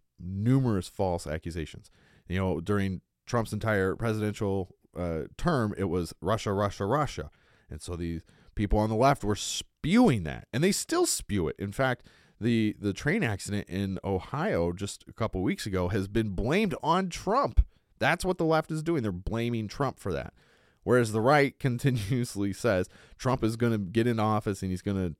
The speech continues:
you know, fix this country and blah, blah, blah, blah. And now they're focusing on twenty twenty-four presidential election,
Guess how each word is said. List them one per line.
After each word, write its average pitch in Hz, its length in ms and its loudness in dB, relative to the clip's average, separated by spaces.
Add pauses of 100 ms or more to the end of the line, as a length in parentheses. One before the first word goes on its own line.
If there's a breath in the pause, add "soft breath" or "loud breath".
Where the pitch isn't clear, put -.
you 101 120 -6
know, 87 120 -2
fix - 260 0
this 117 140 -6
country 104 340 -2
and 85 80 -6
blah, 113 140 0
blah, 104 100 -2
blah, 92 160 0
blah. 87 140 -4 (400 soft breath)
And 95 100 -4
now 131 220 4
they're 120 180 4
focusing 113 580 2
on 92 140 -2
twenty 90 260 -6
twenty-four 98 760 0 (180)
presidential 92 480 -2
election, 80 400 -4